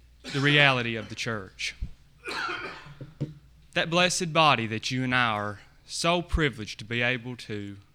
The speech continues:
be a part of. In First Corinthians fifteen twenty-four, we are told it's going to be that body that's going to be turned over to God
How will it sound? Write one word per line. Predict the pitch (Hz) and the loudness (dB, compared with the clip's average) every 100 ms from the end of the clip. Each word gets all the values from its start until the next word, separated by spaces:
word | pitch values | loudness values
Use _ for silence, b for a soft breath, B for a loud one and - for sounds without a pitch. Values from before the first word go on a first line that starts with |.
| - - | -20 -8
be | 131 | -4
a | 139 | -4
part | 135 139 139 | -2 0 2
of. | 139 139 147 143 - - _ b b b b b b b _ - _ _ _ - | 2 2 0 -6 -16 -20 _ b b b b b b b _ -20 _ _ _ -6
In | 123 | -2
First | 143 143 - | 0 0 0
Corinthians | 143 143 143 135 131 | 0 0 0 -2 -2
fifteen | 151 147 - 151 143 - | -4 -4 -2 -2 -2 -4
twenty-four, | - 151 147 - 165 | -2 -2 -2 -2 -2
we | 127 127 | -2 -2
are | 127 | -4
told | - 139 139 | 0 0 0
it's | 127 | -2
going | 139 135 123 | 0 0 0
to | |
be | 127 | 0
that | 123 143 143 | 2 0 0
body | 147 180 123 | -2 0 0
that's | 110 - | -2 -4
going | 143 139 | -4 -4
to | 127 | -2
be | 131 | -4
turned | - 151 151 | -4 -2 0
over | 156 160 | 0 -2
to | 160 | -4
God | 143 139 117 98 104 | 2 4 6 4 0